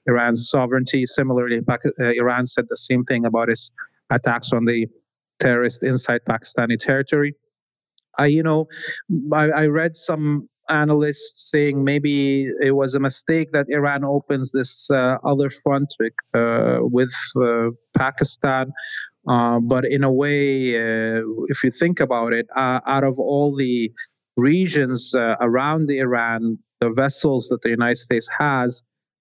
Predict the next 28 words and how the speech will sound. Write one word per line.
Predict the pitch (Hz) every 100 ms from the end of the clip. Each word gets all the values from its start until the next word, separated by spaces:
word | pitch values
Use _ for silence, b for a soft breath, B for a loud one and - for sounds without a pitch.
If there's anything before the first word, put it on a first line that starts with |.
| -
uh, | 120 117 120 113
this | 127 156 -
was | 147 131 127 120 139
the | 127 127
only | 127 135 139
one | 131 123
that | 120 120
was | 123 110
the | 110
safest | - 151 185 - 123 - 117
up | -
until | 120 117 131 120
now | 117 113 113 -
for | 117
the | 117
United | 113 113
States | - - 113 -
and | 113
its | 110 107 107 -
vessels. | 127 123 - 107 - B B B B - 120
Uh, | 117 113 110
so | - 147 123 120 117
Iran | 127 139 139 139
right | 135 127
now | 127 123 120 120
made | 127 123
sure | - - 135 127 127
that, | 117 117